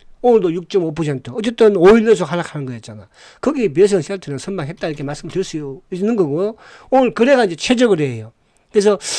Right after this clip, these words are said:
어, 오늘 밤 미국 시장만, 어제, 어제 미국 시장이 또 올랐기 때문에 오늘 좀 약간 더 조정받을 가능성이 있는데, 미국 시장만 좀 뭐 진정되면 나쁘지 않지 않을까, 이렇게 보여집니다. 그래서 셀트리온, 자, 주봉상 이번 주 응봉 나와도 좋아요. 근데 이제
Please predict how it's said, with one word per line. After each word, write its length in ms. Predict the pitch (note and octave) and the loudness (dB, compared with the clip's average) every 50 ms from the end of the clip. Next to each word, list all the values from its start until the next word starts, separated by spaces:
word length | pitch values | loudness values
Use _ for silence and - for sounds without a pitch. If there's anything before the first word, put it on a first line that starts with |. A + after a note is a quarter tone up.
| - - - - _ | -8 -10 -12 -16 _
어, 80 | - G3+ | -12 -10
오늘 240 | G3 G#3 C#4+ B3+ A3+ | -6 -2 -2 0 2
밤 160 | B3 B3 A#3 | 2 2 2
미국 180 | B3+ D4 C#4+ A#3 | 2 0 0 0
시장만, 480 | - A#3+ A3 G#3 G3+ C#4+ E3+ E3+ G3+ - | 0 0 0 2 2 0 0 -2 -4 -2
어제, 280 | D4 C#4 C#4+ A#3+ B3 A#3 | 0 0 2 2 4 2
어제 220 | D#4 D#4 D4 D4 | 4 4 2 2
미국 200 | C4 C4 D#4+ D4 | 4 4 4 4
시장이 200 | - - B3 A3 G3 | 4 4 4 4 4
또 100 | G3 A3 | 4 4
올랐기 300 | D4 D4+ C4+ G#3+ A3 G3+ | 4 4 2 2 0 -4
때문에 200 | - G3+ F#3+ F#3+ | -4 -2 -2 0
오늘 100 | G3+ F#3+ | -2 -2
좀 160 | F#3 F#3 F3 | -2 -4 -6
약간 240 | D#3+ - - G#3 G3+ | -8 -8 -8 -8 -6
더 100 | F3 D#3+ | -6 -6
조정받을 520 | C#3 F3 F3+ F3 G3 F#3+ F3 E3+ F#3+ G3 | -6 -4 -4 -2 0 -2 -2 -2 -6 -8
가능성이 340 | F3+ - F3 G3 F3+ F3 E3 | -6 -4 -2 -2 -2 -2 -4
있는데, 340 | D#3+ F3+ F3+ D#3+ D3 D3 D#3 _ _ _ _ _ _ - | -4 -4 -4 -6 -8 -10 -12 _ _ _ _ _ _ -6
미국 200 | A#3+ C4+ C#4+ A3 | -4 -4 -4 -2
시장만 280 | - A3 G3 F3 D3+ | -4 -4 -4 -4 -4
좀 160 | D3 F#3+ F#3 | -8 -8 -8
뭐 100 | D#3+ D#3 | -8 -8
진정되면 760 | D3 - D3+ D3+ D#3+ E3 D#3 F3 G#3 G3 D#3 C3 C#3 D3+ C3+ - _ _ | -8 -6 -6 -6 -4 -4 -4 -2 -4 -4 -4 -6 -8 -12 -14 -16 _ _
나쁘지 300 | - C3+ C#3 - E3+ G3+ | -20 -18 -16 -16 -14 -14
않지 200 | G#3 G3+ - E3 | -14 -14 -14 -16
않을까, 240 | C#3+ D3 E3 - D#3 | -16 -16 -18 -18 -20
이렇게 160 | D3+ D3+ D3+ | -20 -20 -20
보여집니다. 480 | C#3+ D3 D3+ D#3+ C#3 - F#3 F#3 E3+ D3 | -18 -16 -16 -16 -16 -16 -16 -16 -14 -14
그래서 240 | E3 E3 G#3 G3+ G3+ - - - - - | -10 -8 -8 -8 -8 -12 -18 -20 -20 -18
셀트리온, 560 | - - C#4+ C4 A#3 A#3+ A3+ A#3 A#3+ A3+ E3 C#3+ _ _ | -14 -12 -8 -6 -6 -4 -4 -2 -2 -4 -4 -8 _ _
자, 280 | - - G#3+ F#3 C#3+ - _ _ _ _ _ _ _ | -4 -2 -2 -2 -2 -6 _ _ _ _ _ _ _
주봉상 760 | - - G3 A#3 C4 C#4 C#4+ B3+ A#3+ C4 C4 C4 C4 B3+ A3 | -8 -4 -2 0 0 -2 -2 0 2 2 2 2 0 -4 -4
이번 300 | G#3 G3+ G3 C4 C#4 A#3+ | -4 -4 -2 -2 -2 -4
주 260 | - - B3 G#3 D3 - _ _ _ - | -4 -4 -4 -4 -4 -6 _ _ _ 2
응봉 480 | F3+ F#3+ G3 G3+ G#3 G3+ B3 C4+ C#4 C4 | 4 4 6 6 6 6 6 6 6 4
나와도 400 | G#3+ E3 D#3+ E3 F3+ A3 B3+ A#3+ | 4 4 4 4 4 4 4 2
좋아요. 360 | - - A#2+ D3 E3+ D#3 - - | 2 -2 -4 -4 -4 -4 -4 -2
근데 140 | B3 C#4 | 0 0
이제 220 | B3+ G#3 A#3 G#3 | 2 2 2 0